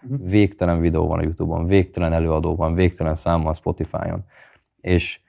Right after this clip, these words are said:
Speaker 2: tehát ez, ez a klasszikus téma, hogy akkor Marilyn Manson vagy Eminem hat-e negatívan a fiatalokra, miatta lőtték el egymást. Tehát, hogy, öm, szerintem nem az történik, hogy egy átlagos ember megy az utcán, egyszer csak meghall egy Marilyn Manson számot, és elkezdi festeni a körmét, és ilyen dark arc lesz,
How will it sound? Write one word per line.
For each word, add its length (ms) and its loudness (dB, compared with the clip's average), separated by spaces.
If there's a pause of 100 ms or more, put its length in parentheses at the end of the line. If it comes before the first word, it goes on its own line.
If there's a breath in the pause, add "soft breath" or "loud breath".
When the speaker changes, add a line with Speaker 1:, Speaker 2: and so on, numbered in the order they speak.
(240 soft breath)
Speaker 2:
tehát 160 -2
ez, 80 6
ez 180 2
a 80 4
klasszikus 680 0
téma, 360 2
hogy 180 2
akkor 360 0
Marilyn 420 2
Manson 380 2
vagy 160 0
Eminem 420 2
hat-e 520 2
negatívan 540 0
a 60 -2
fiatalokra, 880 0
miatta 500 2
lőtték 480 2
el 280 4
egymást. 460 2
Tehát, 160 -2
hogy, 160 -2 (560 loud breath)
öm, 400 4
szerintem 260 0
nem 180 8
az 160 2
történik, 480 2
hogy 100 2
egy 160 6
átlagos 460 2
ember 300 6
megy 180 4
az 100 2
utcán, 320 2
egyszer 260 0
csak 160 -2
meghall 360 2
egy 80 2
Marilyn 280 2
Manson 240 0
számot, 300 -2
és 140 -4
elkezdi 320 -2
festeni 400 -2
a 80 -2
körmét, 460 -2
és 220 -2
ilyen 240 -2
dark 320 4
arc 280 0
lesz, 300 0